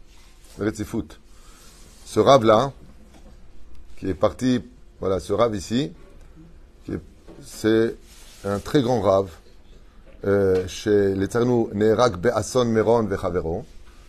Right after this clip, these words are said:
qui est parti pendant l'Ag Baomer, où il y a eu, malheureusement, cette terrible histoire, où il y a eu beaucoup de morts. Ça fait huit jours d'affilée qu'il vient chez son ami avec qui il étudiait la Torah,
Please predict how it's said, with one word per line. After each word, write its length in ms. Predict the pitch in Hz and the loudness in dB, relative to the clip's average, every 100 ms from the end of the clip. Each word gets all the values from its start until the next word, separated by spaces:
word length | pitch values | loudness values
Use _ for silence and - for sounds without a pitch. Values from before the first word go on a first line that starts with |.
| - | -12
qui 80 | 101 | -4
est 40 | |
parti 460 | - 110 127 135 123 | 0 0 0 0 0
pendant 560 | 95 98 101 107 98 90 | -4 -4 -2 -2 -4 -6
l'Ag 220 | 92 107 92 | -2 0 0
Baomer, 360 | 107 104 113 | 0 0 0
où 140 | 101 95 | -2 -2
il 60 | |
y 40 | 95 | -2
a 80 | |
eu, 260 | 92 95 82 - - - - - | -2 -4 -8 -14 -20 -20 -12 -2
malheureusement, 680 | 101 107 98 104 107 104 | 2 2 0 -2 -2 -4
cette 320 | 92 - 87 - | -6 -12 -12 -4
terrible 520 | 117 120 95 95 90 | -2 -2 -2 -2 -4
histoire, 520 | 90 - 107 110 90 78 - - | -8 -4 2 2 2 -6 -18 -8
où 40 | |
il 40 | 92 | -6
y 20 | |
a 40 | |
eu 40 | 90 | -6
beaucoup 200 | 87 92 | -6 -4
de 60 | |
morts. 260 | 107 139 - - - - - | 0 -2 -4 -16 -20 -20 -20
Ça 160 | - 110 | 0 0
fait 180 | 110 123 | 2 0
huit 280 | 107 131 147 | 0 0 2
jours 260 | 151 143 | 2 2
d'affilée 540 | 123 117 113 113 139 147 | 0 -2 0 2 2 0
qu'il 140 | 113 | -6
vient 220 | 98 131 | -4 -4
chez 140 | 131 117 | -6 -8
son 220 | 117 113 | -2 0
ami 240 | 110 107 | 2 0
avec 180 | 123 113 | 0 -2
qui 80 | 117 | -2
il 60 | |
étudiait 340 | 107 - 101 117 | -2 -4 -2 0
la 100 | 107 | 0
Torah, 440 | 98 92 113 147 | 0 2 2 2